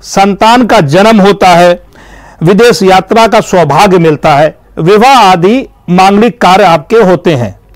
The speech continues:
इसी के विपरीत दूसरी दिशा में अगर हम चंद्रमा को देखें, जब चंद्रमा प्रतिकूल होगा, अनुकूल नहीं होगा, अमावस्या का होगा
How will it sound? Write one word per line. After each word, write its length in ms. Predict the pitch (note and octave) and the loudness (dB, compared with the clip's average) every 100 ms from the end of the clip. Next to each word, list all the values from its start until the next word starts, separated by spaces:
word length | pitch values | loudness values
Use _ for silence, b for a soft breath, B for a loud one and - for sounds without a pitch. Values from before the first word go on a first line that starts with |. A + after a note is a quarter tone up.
| b b b b b | b b b b b
इसी 260 | B3+ - D4+ | -2 0 0
के 80 | C#4 | 2
विपरीत 420 | A3 F3+ B3+ B3+ | 0 0 0 -2
दूसरी 440 | E3+ G#3+ F#3+ C#4+ | -2 -4 -2 -2
दिशा 320 | B3+ G3 F#3 F3+ | 0 0 0 0
में 240 | F#3 A3 - F3+ | 0 -4 -4 -2
अगर 200 | G3+ A#3+ | 0 0
हम 120 | A3 | 0
चंद्रमा 460 | G3+ F#3 G#3 A3+ | -2 0 0 0
को 120 | G3+ G3+ | 0 0
देखें, 360 | F#3 D#3+ G3+ | 0 0 -2
जब 120 | F#3+ F3 | -2 -2
चंद्रमा 420 | F#3+ F#3 G#3 G#3+ | -2 0 0 0
प्रतिकूल 640 | G3+ E3+ G3+ - A3 A#3 | -2 -4 -6 -2 0 0
होगा, 280 | E3+ E3 F3+ | 0 2 0
अनुकूल 640 | G3+ D#3+ F#3 F#3 B3 A3+ | -2 -2 -2 -2 -2 0
नहीं 320 | G#3 G3 G3 G#3 | 0 0 0 0
होगा, 400 | F3 D#3 E3+ - B B | 0 0 0 -2 B B
अमावस्या 640 | - F#3+ F#3 F3+ - G#3+ G#3+ | -2 0 0 -2 -2 -2 0
का 140 | G3 | 0
होगा 420 | D3+ D#3 D#3+ F#3+ | 0 0 0 -2